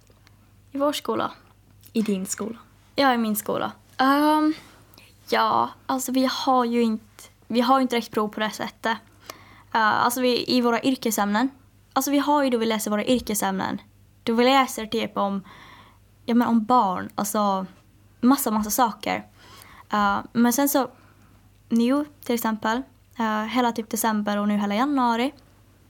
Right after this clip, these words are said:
Speaker 1: då har vi en period där vi läser vanliga ämnen plus specialpedagogik. Ehm, ja, och, ehm, vi har ju,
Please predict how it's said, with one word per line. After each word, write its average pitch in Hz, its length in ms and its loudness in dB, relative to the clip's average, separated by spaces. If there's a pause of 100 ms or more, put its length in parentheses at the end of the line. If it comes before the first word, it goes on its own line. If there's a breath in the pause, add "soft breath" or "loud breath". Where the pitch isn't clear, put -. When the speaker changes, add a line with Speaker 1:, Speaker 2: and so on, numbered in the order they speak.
(260)
Speaker 1:
då 311 100 0
har 302 60 4
vi 294 80 2
en 277 100 2
period 240 240 0
där 226 80 -2
vi 226 60 -2
läser 220 200 -4
vanliga 269 340 0
ämnen 220 340 0 (300 loud breath)
plus 254 220 0
specialpedagogik. 262 1500 -2 (380 soft breath)
Ehm, 208 440 0 (720 soft breath)
ja, 220 380 0
och, - 440 -2
ehm, 208 400 0 (600)
vi 220 240 2
har 262 320 4
ju, 208 380 -2